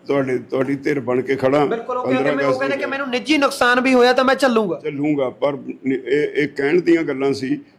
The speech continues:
Speaker 1: ਉਹਦੇ ਬਾਅਦ ਹਫ਼ਤਾ ਨਹੀਂ ਨਿਕਲਿਆ, ਉਹਨਾਂ ਨੇ ਕਾਟਨ ਦੇ ਉੱਤੇ ਜਿਹੜੀ ਗਿਆਰਾਂ ਪਰਸੈਂਟ ਡਿਊਟੀ ਸੀ, ਉਹ ਘਟਾ ਕੇ ਅਮਰੀਕਾ ਤੇ ਆਸਟ੍ਰੇਲੀਆ ਤੋਂ ਕਾਟਨ ਇੰਪੋਰਟ ਕਰਨ ਨੂੰ ਇਜਾਜ਼ਤ ਦੇ ਦਿੱਤੀ, ਜਿਹਦੇ ਨਾਲ ਇੱਥੇ ਕਾਟਨ ਗਰੋਅਰਸ ਜਿਹੜੇ ਨੇ, ਉਹ ਤਬਾਹ ਹੋ ਜਾਣਗੇ।
Speaker 2: ਹੂੰ।
Speaker 1: ਅਹ,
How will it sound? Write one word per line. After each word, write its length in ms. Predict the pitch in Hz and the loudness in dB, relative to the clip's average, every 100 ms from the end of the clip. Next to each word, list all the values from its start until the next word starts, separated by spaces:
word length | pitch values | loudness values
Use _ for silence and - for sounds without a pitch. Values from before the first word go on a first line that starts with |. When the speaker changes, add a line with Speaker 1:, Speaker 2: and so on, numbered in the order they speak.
| - | -4
Speaker 1:
ਉਹਦੇ 220 | 139 139 | -2 0
ਬਾਅਦ 240 | 147 151 143 | 0 0 0
ਹਫ਼ਤਾ 380 | 127 104 135 | -4 -4 -2
ਨਹੀਂ 160 | 143 143 | 0 2
ਨਿਕਲਿਆ, 500 | 135 135 151 139 - - _ _ _ _ - | 0 -2 0 0 -2 -12 _ _ _ _ 0
ਉਹਨਾਂ 220 | 143 147 | 2 2
ਨੇ 300 | 147 147 - - _ _ | 2 0 -2 -6 _ _
ਕਾਟਨ 380 | - 143 123 143 | 0 0 2 0
ਦੇ 100 | 143 | 2
ਉੱਤੇ 300 | 143 139 143 | 0 0 -2
ਜਿਹੜੀ 280 | 135 143 131 | 0 -2 0
ਗਿਆਰਾਂ 260 | 131 123 | 0 0
ਪਰਸੈਂਟ 420 | 127 135 117 139 131 | -2 -6 -6 -6 -4
ਡਿਊਟੀ 300 | 123 117 127 | -6 -6 -6
ਸੀ, 120 | 131 | -2
ਉਹ 140 | 139 139 | -2 -2
ਘਟਾ 200 | 139 120 | -2 -2
ਕੇ 220 | 113 127 | -2 0
ਅਮਰੀਕਾ 500 | 131 120 120 - 131 | 0 0 -6 -4 -4
ਤੇ 180 | 120 120 | -2 0
ਆਸਟ੍ਰੇਲੀਆ 640 | 123 110 - 113 113 123 | -2 -2 -2 -2 0 -2
ਤੋਂ 140 | 123 120 | -4 -6
ਕਾਟਨ 320 | 117 113 113 | -6 -6 -4
ਇੰਪੋਰਟ 500 | 113 110 101 113 113 | -4 -6 -6 -6 -6
ਕਰਨ 200 | 110 107 | -8 -2
ਨੂੰ 100 | 117 | 0
ਇਜਾਜ਼ਤ 300 | 113 101 104 | 0 -4 -4
ਦੇ 200 | 113 117 | -6 -6
ਦਿੱਤੀ, 180 | 117 131 | -8 -12
ਜਿਹਦੇ 240 | 123 123 | -10 -6
ਨਾਲ 220 | 131 120 - - _ | -4 -4 -8 -20 _
ਇੱਥੇ 220 | - 110 139 | -6 -2 -2
ਕਾਟਨ 440 | 135 123 120 139 | 0 0 0 -4
ਗਰੋਅਰਸ 380 | 127 123 117 117 | -2 -2 -2 -2
ਜਿਹੜੇ 240 | 117 120 | 0 0
ਨੇ, 100 | 117 | 2
ਉਹ 100 | 117 | 0
ਤਬਾਹ 340 | 117 117 117 113 | -2 -4 -2 -2
ਹੋ 140 | 104 | -4
ਜਾਣਗੇ। 380 | 107 110 104 98 - _ | -4 -6 -6 -12 -20 _
Speaker 2:
ਹੂੰ। 100 | 104 | -18
Speaker 1:
ਅਹ, 720 | 98 - - 113 113 117 - | -18 -16 -6 -2 -2 -4 -10